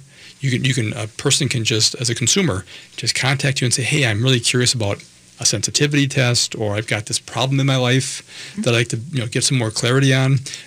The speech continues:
Speaker 1: They can contact you as well for that.
Speaker 2: Correct.
Speaker 1: Okay, so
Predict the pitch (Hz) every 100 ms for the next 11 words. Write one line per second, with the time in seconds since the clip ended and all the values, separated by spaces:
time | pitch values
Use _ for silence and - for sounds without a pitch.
0 | - 120 113 120 117 117 113 101 110 104
1 | - 104 101 - 95 - - - - 165
2 | 139 - - - 117 - - - - 110